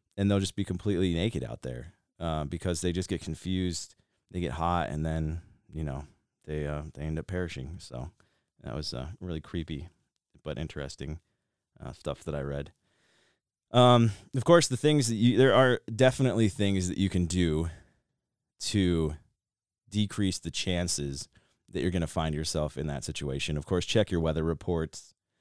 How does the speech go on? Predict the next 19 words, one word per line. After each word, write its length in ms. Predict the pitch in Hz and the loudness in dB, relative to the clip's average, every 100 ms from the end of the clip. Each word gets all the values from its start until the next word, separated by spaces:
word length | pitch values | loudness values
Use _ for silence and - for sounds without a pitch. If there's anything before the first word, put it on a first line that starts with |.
| _ _ - | _ _ -4
That's 180 | 92 92 | -2 0
a 40 | |
big 140 | 82 | -2
one. 360 | 80 80 78 80 - _ _ _ _ _ | 0 0 0 -2 -8 _ _ _ _ _
They're 240 | - 98 107 | -2 2 4
pretty 200 | 131 113 | 4 4
accurate, 600 | 85 90 107 98 95 - | 4 2 2 4 4 2
and, 320 | 87 85 80 | 0 0 0
um, 420 | 80 80 78 78 - _ _ _ _ _ _ _ _ _ - | 0 0 0 -4 -8 _ _ _ _ _ _ _ _ _ -2
you 120 | 113 | 2
know, 100 | 101 | 2
especially 380 | - 123 123 107 | 4 2 4 2
here 140 | 104 | 2
in 60 | 90 | 0
Colorado, 640 | - 85 82 85 90 82 90 - | -2 0 0 0 0 -2 -4 -6
a-, 200 | 95 - | -6 -4
and, 360 | 71 90 85 82 | -4 -2 -2 0
uh, 260 | 80 78 78 - | 0 -2 -4 -4
don't, 240 | 107 113 | 0 0